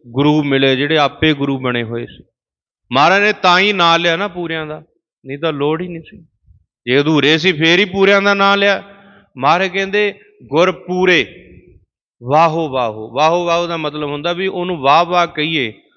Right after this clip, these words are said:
ਉਹਦੀ ਸਿਫਤ ਕਰੀਏ, ਗੁਰੂ ਦੀ ਵਡਿਆਈ ਕਰੀਏ, ਵਾਹਿਗੁਰੂ ਵਾਹਿਗੁਰੂ ਕਹੀਏ, ਨਾਮ ਜਪੀਏ, ਉਹਨੂੰ ਵੱਡਾ ਕਰਕੇ ਸਲਾਹੀਏ। "ਗੁਰ ਪੂਰੇ ਵਾਹੋ ਵਾਹੋ, ਸੁਖ ਲਹਾਂ ਚਿਤਾਰ ਮਨ।" ਹੇ ਮੇਰਿਆ ਮਨਾ,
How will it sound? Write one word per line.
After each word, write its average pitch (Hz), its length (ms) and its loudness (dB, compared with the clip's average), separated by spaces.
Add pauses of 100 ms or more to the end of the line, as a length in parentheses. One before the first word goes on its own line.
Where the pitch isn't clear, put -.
(180)
ਉਹਦੀ 175 220 -2
ਸਿਫਤ 175 460 -4
ਕਰੀਏ, 160 520 0 (440)
ਗੁਰੂ 175 280 6
ਦੀ 180 140 2
ਵਡਿਆਈ 175 500 4
ਕਰੀਏ, 170 560 -4 (720)
ਵਾਹਿਗੁਰੂ 190 500 4
ਵਾਹਿਗੁਰੂ 165 440 0
ਕਹੀਏ, 151 360 -4
ਨਾਮ 143 320 2
ਜਪੀਏ, 131 400 -4
ਉਹਨੂੰ 160 160 -2
ਵੱਡਾ 151 300 2
ਕਰਕੇ 151 360 -2
ਸਲਾਹੀਏ। 131 540 -2 (540)
"ਗੁਰ 156 280 2
ਪੂਰੇ 185 420 0
ਵਾਹੋ 190 420 4
ਵਾਹੋ, 135 640 -2 (800)
ਸੁਖ - 580 -4
ਲਹਾਂ 151 540 0 (160)
ਚਿਤਾਰ 175 500 4
ਮਨ।" 135 320 -6 (380)
ਹੇ 165 180 0
ਮੇਰਿਆ 202 420 0
ਮਨਾ, 113 380 -4